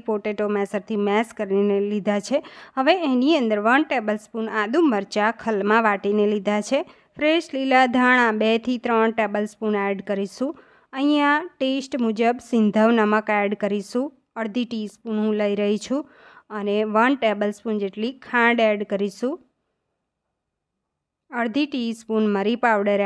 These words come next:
એડ કરીએ. અડધો ટેબલસ્પૂન શેકેલા જીરા પાવડર એડ કરીશું. અડધી ટીસ્પૂન લાલ મરચું પાવડર પણ એડ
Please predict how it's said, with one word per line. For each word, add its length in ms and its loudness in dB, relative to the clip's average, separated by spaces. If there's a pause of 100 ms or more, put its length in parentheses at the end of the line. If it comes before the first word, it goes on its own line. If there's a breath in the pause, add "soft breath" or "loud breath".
એડ 140 -4 (100)
કરીએ. 320 -2 (1700)
અડધો 320 0
ટેબલસ્પૂન 760 -2
શેકેલા 500 -2
જીરા 300 0
પાવડર 400 0
એડ 240 -2
કરીશું. 440 -4 (340)
અડધી 280 -4
ટીસ્પૂન 540 -6 (100)
લાલ 300 2
મરચું 340 -4
પાવડર 400 -2
પણ 320 -2
એડ 120 -4